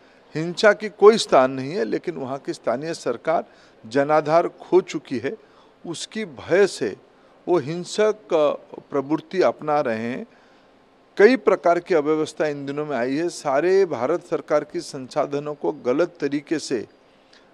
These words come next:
उनके हाथ में वितरण है। जिसलिए दो दिन पहले भारत सरकार ने एक गंभीर विषय के ऊपर संज्ञान लिया है। अ, मध्याह्न भोजन, प्रधानमंत्री पोषण योजना की पैसे को ये चुनावी पैसा करके बांट देते हैं नाग-, वोटर्स को,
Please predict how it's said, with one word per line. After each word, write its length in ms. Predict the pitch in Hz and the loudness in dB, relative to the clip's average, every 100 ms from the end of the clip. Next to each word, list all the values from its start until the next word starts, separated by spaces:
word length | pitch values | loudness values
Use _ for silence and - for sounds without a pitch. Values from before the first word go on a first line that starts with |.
| _ - | _ -12
उनके 300 | 151 151 185 | -10 -4 -2
हाथ 320 | 135 110 170 180 | -2 2 0 2
में 80 | 202 | -4
वितरण 500 | 151 151 - 156 151 | -4 -4 0 0 0
है। 200 | 135 165 _ - | -4 -6 _ -14
जिसलिए 280 | 120 151 143 | -12 -10 -6
दो 180 | 139 | -4
दिन 180 | 139 147 | -4 -6
पहले 360 | - 131 139 170 233 - - _ | -6 -4 -2 -4 -4 -16 -20 _
भारत 220 | 123 151 | 0 0
सरकार 380 | - 135 - 139 | -2 -6 -2 -2
ने 120 | 151 | -2
एक 80 | 143 - | -6 -4
गंभीर 420 | - 131 143 165 | -4 -2 2 2
विषय 440 | 151 135 123 - 143 | 2 -2 -4 -6 -6
के 160 | - | -4
ऊपर 240 | 139 - - | -8 -4 -6
संज्ञान 460 | - 113 120 135 | -6 -8 -4 -4
लिया 240 | 139 127 123 | -4 -4 -2
है। 160 | 147 180 _ - - _ - | -4 -8 _ -20 -20 _ -12
अ, 420 | 117 117 113 120 | -8 -8 -8 -10
मध्याह्न 520 | 110 123 127 156 185 202 | -4 -4 2 4 6 4
भोजन, 420 | 180 147 131 123 | 2 2 2 -4
प्रधानमंत्री 840 | 110 120 135 170 160 147 - 165 | -6 -2 0 -2 -4 -10 -6 -4
पोषण 480 | 175 - 131 - 165 | -4 -6 -6 -6 -6
योजना 580 | 165 127 120 143 151 151 | -4 -4 -4 -6 -4 -4
की 360 | - 175 180 - - - _ - | -6 -4 -4 -6 -18 -20 _ 6
पैसे 380 | 147 - 208 | 6 8 6
को 220 | 185 196 180 | 6 4 6
ये 120 | 185 | 4
चुनावी 500 | - 170 160 170 185 | 2 2 6 6 4
पैसा 340 | 180 160 180 | 0 0 0
करके 320 | 165 165 156 | 2 2 2
बांट 260 | 170 156 156 | 6 6 6
देते 300 | 151 151 185 | 2 -2 -2
हैं 120 | 190 | -2
नाग-, 280 | 156 147 151 | 2 2 2
वोटर्स 540 | 139 120 156 180 156 - | -8 0 2 4 0 -2
को, 160 | 110 | -10